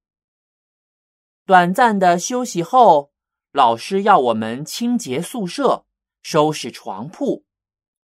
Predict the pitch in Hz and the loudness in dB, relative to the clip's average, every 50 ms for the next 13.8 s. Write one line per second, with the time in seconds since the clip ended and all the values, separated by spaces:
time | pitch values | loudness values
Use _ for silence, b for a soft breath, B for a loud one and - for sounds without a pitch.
0 | _ _ _ _ _ _ - 175 196 233 226 - - 269 240 214 202 185 175 _ | _ _ _ _ _ _ -6 -4 -4 -4 -4 -6 -4 0 2 2 2 2 -2 _
1 | _ _ _ _ _ - 175 180 170 180 208 202 190 190 156 143 147 175 220 247 | _ _ _ _ _ 0 2 2 2 2 0 0 2 4 4 6 4 2 0 -2
2 | 247 247 226 - 208 185 165 156 147 b b _ _ - - 143 135 160 220 262 | -4 -6 -4 -2 -2 0 0 -2 -4 b b _ _ -12 -8 -6 -4 -2 0 2
3 | 294 294 240 185 156 - - 190 170 170 175 170 - 196 165 151 147 160 185 190 | 2 4 2 2 -2 -2 0 2 2 2 2 0 -4 -6 -6 -4 -4 -4 -4 -6
4 | 202 180 214 208 185 160 139 113 - _ _ _ _ _ _ _ _ _ - 185 | -4 -2 0 2 2 2 0 -4 -8 _ _ _ _ _ _ _ _ _ -2 0
5 | 180 170 156 147 139 143 - 139 135 131 131 127 - 139 151 202 233 - 190 175 | 0 2 0 0 -2 -4 -4 -4 -2 -2 -2 -4 -4 -2 -2 -2 -2 0 -2 -2
6 | 202 240 240 214 - - 147 135 131 147 208 240 - _ _ _ _ _ _ _ | -2 -2 -4 -6 -6 -2 0 2 2 2 0 -2 -6 _ _ _ _ _ _ _
7 | _ _ _ _ - 175 175 185 180 196 170 156 147 - - 147 151 170 170 b | _ _ _ _ -4 -2 -2 -2 -4 -4 -6 -6 -6 -6 -4 -4 -4 -4 -6 b
8 | b b b - 247 254 240 214 196 185 175 175 175 175 160 120 107 104 113 - | b b b -2 0 2 2 2 2 2 2 2 4 4 2 2 2 0 -6 -8
9 | - 311 302 254 208 185 - 185 170 170 - 147 123 113 117 131 - - _ _ | -6 -4 -4 -2 -4 -4 -4 -6 -6 -6 -4 -4 -2 0 0 -2 -2 -4 _ _
10 | _ _ _ _ _ _ _ _ _ _ _ _ _ _ _ _ _ 196 196 185 | _ _ _ _ _ _ _ _ _ _ _ _ _ _ _ _ _ 4 6 6
11 | 185 190 185 - 269 277 269 - 247 240 214 202 190 180 170 160 151 147 147 143 | 6 4 0 -6 -8 -10 -6 -4 -4 -2 2 2 2 4 4 2 0 0 0 -2
12 | 151 165 190 196 - 190 170 190 220 220 240 254 240 - - 143 117 113 110 139 | -2 -2 -4 -4 -2 -2 -2 -2 -2 -4 -6 -8 -10 -6 -2 -2 -2 0 -2 -4
13 | 170 - - 240 214 185 170 - 240 240 214 185 165 156 - | -8 -8 -8 -6 -6 -6 -6 -2 0 2 2 2 2 0 -4